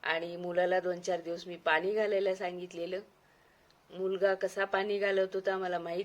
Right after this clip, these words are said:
नाही. जेव्हा मी या झाडाजवळ गेले, तेव्हा झाड पूर्ण सुकलेलं, अ, पानं काळी झाली आणि गळून गेली.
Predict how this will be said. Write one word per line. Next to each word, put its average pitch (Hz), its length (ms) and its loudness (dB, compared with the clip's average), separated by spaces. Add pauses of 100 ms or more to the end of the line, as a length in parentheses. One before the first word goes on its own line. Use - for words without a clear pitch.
नाही. 170 300 -6
जेव्हा 175 260 0
मी 190 260 -2
या 180 200 2
झाडाजवळ 175 640 0
गेले, 175 260 -4
तेव्हा 160 280 -4
झाड 165 280 -2
पूर्ण 175 420 -10
सुकलेलं, 175 540 -6 (680)
अ, 180 160 -4
पानं 180 420 4
काळी 190 340 6
झाली 180 280 -2
आणि 175 240 -2
गळून 175 380 -2
गेली. 165 480 -8